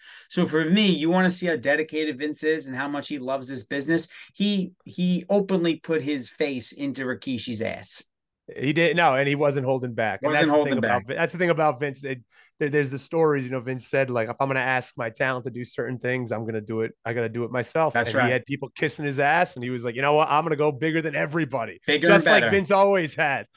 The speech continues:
Speaker 2: He went bigger and better, and he put his face right in that <laughs> giant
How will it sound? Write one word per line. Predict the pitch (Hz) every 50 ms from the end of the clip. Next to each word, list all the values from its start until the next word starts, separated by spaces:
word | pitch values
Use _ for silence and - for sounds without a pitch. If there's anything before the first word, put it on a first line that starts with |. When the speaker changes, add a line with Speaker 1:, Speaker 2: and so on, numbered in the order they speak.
| - - -
Speaker 2:
He | 170 180
went | 190 190 185 160 143
bigger | 196 202 196 196 196 190
and | 180 160 156
better, | 190 202 190 185
and | 170 165
he | 170
put | 151 - 180 160
his | 160 143 -
face | - 160 151 151 131
right | 127 156 156 151 160 -
in | 139 151 147
that | 135 127 113 _
<laughs> | -
giant | 101 107 139 147 131 - - 185 156 135 107